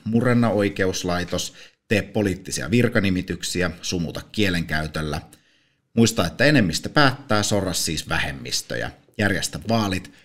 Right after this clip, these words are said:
mutta järjestä myös niiden voitto. Kahlitse sananvapaus ja määrittele opetuksen sisältö. Muista ideologia, populismi yksinään ei riitä. Köyhdytä kansaa ja ota yrityksiä haltuun.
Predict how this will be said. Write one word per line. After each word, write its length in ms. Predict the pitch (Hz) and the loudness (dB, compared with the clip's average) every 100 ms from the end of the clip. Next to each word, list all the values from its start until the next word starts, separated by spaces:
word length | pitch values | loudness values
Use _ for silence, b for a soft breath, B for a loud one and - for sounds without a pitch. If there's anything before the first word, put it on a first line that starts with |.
| b 117 | b -6
mutta 220 | - 120 | -2 2
järjestä 520 | 143 156 123 - 110 | 4 6 6 4 2
myös 320 | 127 135 123 | 4 4 4
niiden 320 | 120 113 120 | 4 4 4
voitto. 480 | 143 107 - - - - _ b b b _ | 4 4 2 -10 -12 -12 _ b b b _
Kahlitse 440 | 123 110 95 90 | 2 2 0 -2
sananvapaus 840 | 80 147 147 123 120 123 113 104 - | -2 0 2 2 2 4 4 4 0
ja 80 | 101 | 2
määrittele 560 | 98 90 87 - 82 | 2 -2 -4 -4 -2
opetuksen 640 | 82 87 85 85 - 57 | -2 -4 -6 -6 -8 -6
sisältö. 540 | - 113 117 98 95 92 B B B | -4 -2 0 0 0 -4 B B B
Muista 300 | 143 143 139 - | -4 -2 -2 -2
ideologia, 640 | 123 104 78 73 71 78 78 | 0 0 -2 -4 -6 -8 -6
populismi 600 | 135 131 67 62 - 71 | -8 -8 -10 -6 -6 -6
yksinään 540 | 82 - - 58 62 64 | -8 -6 -6 -6 -6 -8
ei 200 | 73 - | -8 -8
riitä. 420 | 73 62 - - b b b b - | -8 -10 -12 -16 b b b b 0
Köyhdytä 380 | 131 113 90 - | 2 2 -2 -6
kansaa 720 | - 120 107 - 87 82 - | -2 0 0 0 -2 -4 -8
ja 120 | - | -8
ota 220 | 64 80 78 | -6 -6 -6
yrityksiä 640 | 85 80 - - - 62 | -6 -6 -8 -10 -8 -8
haltuun. 640 | - 65 57 - - - | -8 -8 -10 -12 -12 -12